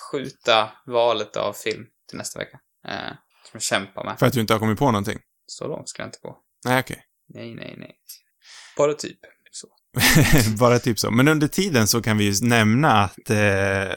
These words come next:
Speaker 2: våran favorit Steven Schneider, han tycker ju faktiskt att man ska se den här filmen innan man dör. Eh, vad tycker du?
Speaker 1: Jaså? Första gången på länge?
Speaker 2: Första gången på länge.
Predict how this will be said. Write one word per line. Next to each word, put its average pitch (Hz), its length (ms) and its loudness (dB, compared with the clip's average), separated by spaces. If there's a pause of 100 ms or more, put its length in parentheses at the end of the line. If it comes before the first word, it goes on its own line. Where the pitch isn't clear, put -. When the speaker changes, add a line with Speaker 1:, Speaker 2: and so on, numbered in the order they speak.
(120)
Speaker 2:
våran 117 300 0
favorit 123 380 -2
Steven 110 280 0
Schneider, 156 320 0
han 123 120 2
tycker - 220 -4
ju 139 40 0
faktiskt 113 160 -2
att 113 100 0
man 113 100 -2
ska 143 200 -2
se - 120 -2
den 101 100 -2
här 101 80 -4
filmen 101 360 -4
innan 101 220 -4
man 104 140 -4
dör. 131 260 -2 (640)
Eh, 107 160 4
vad 113 100 4
tycker 123 160 2
du? 175 80 2
Speaker 1:
Jaså? - 460 -2 (280)
Första - 480 0
gången 170 340 -4
på 156 80 -4
länge? 151 500 -4 (380)
Speaker 2:
Första 131 220 0
gången 151 240 -2
på 165 100 0
länge. 135 300 0